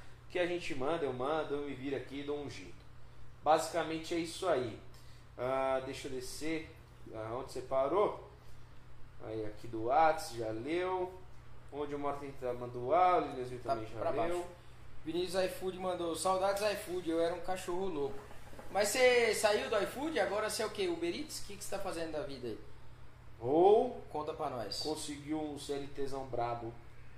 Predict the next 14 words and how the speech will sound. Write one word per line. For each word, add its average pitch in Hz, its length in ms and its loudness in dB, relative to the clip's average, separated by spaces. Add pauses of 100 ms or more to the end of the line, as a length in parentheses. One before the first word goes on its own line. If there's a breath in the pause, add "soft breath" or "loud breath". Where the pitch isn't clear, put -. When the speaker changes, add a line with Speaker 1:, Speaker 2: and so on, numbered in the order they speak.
(200)
Speaker 2:
É, 117 220 -4
ou 113 80 -6
conseguiu 127 420 -8
um 123 380 -6
emprego 127 320 -6
que 135 60 -8
não 131 120 -6
coloque 127 320 -4
tanto 127 200 -8
sua 131 100 -6
vida 127 180 -8
em 120 80 -8
risco. 110 240 -8 (180)
Speaker 1:
Exatamente. 110 480 -6